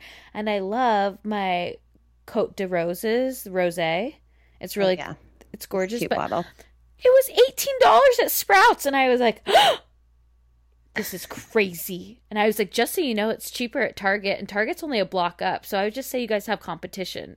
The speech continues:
Speaker 1: And they were like, "Thank you." <laughs> Like, they could not have cared less, but I just was like,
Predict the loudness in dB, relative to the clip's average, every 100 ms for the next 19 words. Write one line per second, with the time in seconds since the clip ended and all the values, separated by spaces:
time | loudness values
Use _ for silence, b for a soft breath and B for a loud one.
0 | -12 -10 -6 -4 -4 -6 _ _ _ _
1 | _ _ _ -12 -12 -14 -14 -12 -14 -18
2 | _ _ -6 2 0 4 2 4 4 4
3 | 4 -4 2 4 4 4 6 6 6 4
4 | 4 0 0 -2 -10 -10 -8 -8